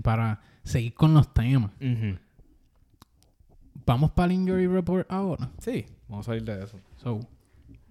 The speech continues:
Speaker 1: este, en esta, like, última semana, últimamente se está lesionando un cojón de gente. <laughs>
Speaker 2: Yo creo que, espérate, es, yo,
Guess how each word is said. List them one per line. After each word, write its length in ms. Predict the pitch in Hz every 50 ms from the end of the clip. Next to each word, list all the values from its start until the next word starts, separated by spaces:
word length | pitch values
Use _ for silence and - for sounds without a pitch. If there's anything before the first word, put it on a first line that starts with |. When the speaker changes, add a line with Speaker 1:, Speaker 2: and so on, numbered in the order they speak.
| _ -
Speaker 1:
este, 640 | - 117 - _ - 120 117 117 110 107 110 -
en 80 | 117 120
esta, 440 | 113 - - - 196 185 180 165 139
like, 200 | 123 120 117 -
última 340 | - 123 120 110 139 143 170 170
semana, 280 | - 170 147 160 175
últimamente 480 | 156 131 123 113 135 143 165 165 - 147
se 60 | 127
está 200 | 120 - 117 113
lesionando 680 | 120 131 139 135 147 143 147 147 147 143 143 131 123 -
un 300 | 117 123 123 131 139 135
cojón 340 | 127 139 135 131 131 131 135
de 100 | 131 123
gente. 420 | 123 120 123 120 113 - 107 107
<laughs> 400 | 113 113 98 95 - - 117 123
Speaker 2:
Yo 160 | 113 117 120 131
creo 160 | 143 156 151
que, 100 | 139 120
espérate, 500 | 110 - - 117 110 104 101 92 92 113 - - _ _ _ _ - _ - -
es, 200 | - - 123 120
yo, 160 | - 123 123